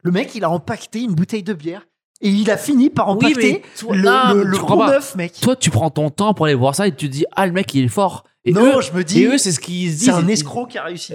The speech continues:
Speaker 2: alors qu'eux, à l'école, ils devraient dire, on vit, euh, genre, venez, on encule les mecs en chemise comme ça.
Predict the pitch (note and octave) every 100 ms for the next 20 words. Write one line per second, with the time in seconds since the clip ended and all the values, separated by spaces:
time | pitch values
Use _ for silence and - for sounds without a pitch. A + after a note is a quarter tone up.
0 | - C#3+ D3+ A#3 F3 D3 C4 C#3+ D3 E3+
1 | G2+ _ _ _ - C#3 A#2 G3+ A#3+ C#3
2 | C#3 - D3+ D#3+ A#3 G#3+ D#3+ A#3 F3 F3+
3 | D3+ C#3+ F#3 - C3+ C3